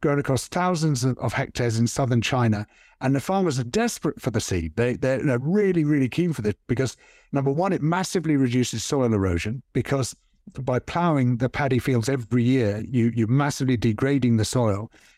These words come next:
But if you don't, uh, only have to plough them every several years, the soil can recover. You don't do nearly so much damage.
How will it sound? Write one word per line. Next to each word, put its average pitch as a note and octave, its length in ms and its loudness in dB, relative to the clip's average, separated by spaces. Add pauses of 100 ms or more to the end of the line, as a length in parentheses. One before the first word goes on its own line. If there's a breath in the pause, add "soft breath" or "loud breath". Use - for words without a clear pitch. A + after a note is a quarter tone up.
But C3+ 120 -2
if C#3+ 120 0
you E3 60 0
don't, D3+ 220 0 (160)
uh, - 100 -2
only D3 200 0
have C3+ 120 0
to - 80 -6
plough C#3 240 0
them B2+ 160 0
every A#2+ 260 2
several E3+ 440 0
years, A2+ 460 0 (540 soft breath)
the B2+ 60 -2
soil C3+ 300 0
can B2+ 160 0
recover. D3+ 380 0
You C3 120 2
don't B2 280 -2
do A#2+ 160 2
nearly C#3+ 320 2
so A#2 180 0
much A2 240 -2
damage. C3 460 0